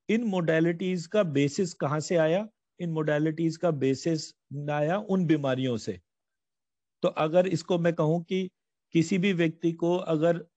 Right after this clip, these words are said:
नींद ना आने की परेशानी हो गई, तो नींद आज नहीं आ रही तो क्या करना? नींद की गोली खा लीजिए।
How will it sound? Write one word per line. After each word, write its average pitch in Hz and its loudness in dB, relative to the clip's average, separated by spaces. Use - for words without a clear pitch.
नींद 170 2
ना 170 0
आने 180 0
की 175 -2
परेशानी 151 0
हो 127 0
गई, 117 -6
तो 156 -4
नींद 175 2
आज 165 -2
नहीं 170 0
आ 165 4
रही 170 2
तो 175 -2
क्या 170 2
करना? 185 0
नींद 180 0
की 185 -4
गोली 156 2
खा 139 -2
लीजिए। 113 -2